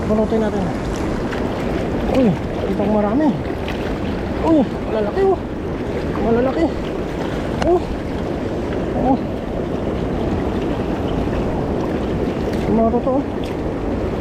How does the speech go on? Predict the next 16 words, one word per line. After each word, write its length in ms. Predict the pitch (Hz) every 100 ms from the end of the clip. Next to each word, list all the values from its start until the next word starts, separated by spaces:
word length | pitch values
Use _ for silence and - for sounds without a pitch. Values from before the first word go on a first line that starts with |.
| - - - 180
Oh. 120 | 170 147 - - - - - - - - - - - - - -
Ito 160 | 196 220
lang 160 | 240
sila, 320 | 240 277 294 294
oh. 60 | - - - - - - - - - - 165
Oh. 380 | 165 135 - - - - - - - - - - - - - 202
Ganda 320 | 202 202 214
ng 80 | 220
mga 160 | 220
tahong, 240 | 247 285 269
oh. 140 | 269 - - - - - - - - - - - - - - - -
Oh. 100 | 165 - - - - - - - - - - - - - - - - - -
Pulutin 320 | 202 208 208 220
natin 240 | 214 220
ito 80 | 214
mamaya. 320 | 226 240